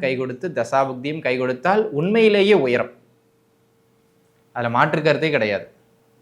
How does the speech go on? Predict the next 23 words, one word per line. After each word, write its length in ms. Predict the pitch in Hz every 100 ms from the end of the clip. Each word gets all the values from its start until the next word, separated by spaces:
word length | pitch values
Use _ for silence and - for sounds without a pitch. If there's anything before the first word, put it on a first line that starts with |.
| _ _ _ -
சரிங்களா? 340 | 110 113 170 151
அது 80 | 165 143
வெளிநாடு, 380 | 143 143 135 151
வெளிமாநில 440 | 127 135 131 131 120
முயற்சிகளில் 520 | 120 123 131 120 196 131
வெற்றியை 480 | 139 - 180 175 165 143
பெற்றுத்தரும். 500 | 135 160 151 196 180
நீங்களும் 300 | 147 156 151
பறந்துருவீங்க, 500 | 113 117 120 107 95 -
ஒண்ணும் 200 | 131 123
கவலைப்பட 340 | 104 104 101 95
வேண்டாம். 240 | 95 92 - _ _ _ _ _ _ _ -
சரிங்க, 240 | 190 160 123
தசாபுக்தி 480 | 131 196 208 196 180 156
நடக்கல, 280 | 156 147 143 147
கோச்சாரத்துல 540 | 170 180 190 170 175 160 165
தான் 140 | 156 135 123 113 113
வெளிநாட்டுக்கான 480 | 131 151 147 139 123
அமைப்பு 220 | 131 131 127
இருக்குல்ல, 260 | 117 123 117 - _
நீங்க 160 | 185 170 147
முயற்சி 300 | 190 233 240 175
பண்ணுவீங்க, 320 | 139 117